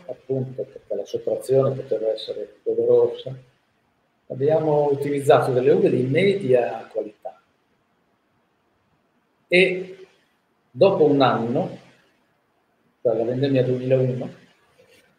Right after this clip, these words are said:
alla, all'estate duemiladue, eh, andando ad assaggiare questo vino, che probabilmente era ancora in macerazione, eh, ci siamo detti: "Ma l'unica cosa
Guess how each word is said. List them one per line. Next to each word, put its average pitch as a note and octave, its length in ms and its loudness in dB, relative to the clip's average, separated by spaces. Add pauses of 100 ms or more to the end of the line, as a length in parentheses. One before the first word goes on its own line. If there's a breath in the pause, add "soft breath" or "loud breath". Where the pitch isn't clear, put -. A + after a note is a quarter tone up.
(240)
alla, D#3+ 840 4
all'estate D#3 560 4
duemiladue, E3 800 4
eh, - 180 -14
andando C3+ 640 0
ad C3+ 80 0
assaggiare C3 480 4
questo - 240 -4
vino, B2+ 300 -6
che A#2+ 100 -10
probabilmente C3 500 -2
era A#2+ 80 0
ancora B2 240 -10
in - 100 -20
macerazione, A2+ 880 -8 (160)
eh, C3+ 280 -10
ci - 120 -20
siamo C#3+ 240 -6
detti: C#3+ 400 0
"Ma D#3+ 140 -4
l'unica E3+ 420 -2
cosa D#3 520 -2